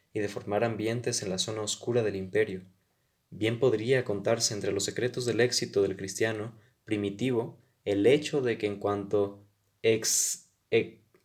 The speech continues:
eclesia opresa podía producir aceptación entre los perdedores, y en cuanto eclesia triunfa-, triunfans podía hacerlo entre los vencedores.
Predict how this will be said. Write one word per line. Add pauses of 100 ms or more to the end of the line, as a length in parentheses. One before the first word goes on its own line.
(100)
eclesia
opresa
podía
producir
aceptación
entre
los
perdedores, (400)
y
en
cuanto
eclesia
triunfa-,
triunfans
podía
hacerlo
entre
los
vencedores.